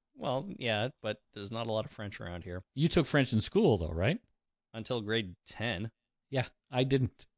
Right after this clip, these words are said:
Speaker 1: You had to.
Speaker 2: I didn't. I, I honestly, I didn't. It's a long story. It has to do with moving out west in grade three and moving back in grade seven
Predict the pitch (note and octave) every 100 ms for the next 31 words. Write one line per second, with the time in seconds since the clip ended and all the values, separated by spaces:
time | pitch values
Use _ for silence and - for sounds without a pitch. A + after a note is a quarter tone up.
0 | _ _ _ _ D3 D3+ A3 - F2+ -
1 | _ _ - - C3 C#3+ D#3+ G3 B2+ -
2 | - C#3 C#3+ D3+ C3 F3+ E3+ G3 E3+ C#3+
3 | D#3 D#3+ - A#2+ C#3+ E3+ - E3 D#3+ D3
4 | C3 C3 C3+ C3 C3 B2 C#3 D3+ D#3 D#3
5 | D3+ C#3 D3+ - B2 B2+ C3 - C#3+ C#3
6 | C#3 A2+ G#2+ G2+ C3+ D3 D3+ C3 B2 A#2
7 | C#3 C3 C3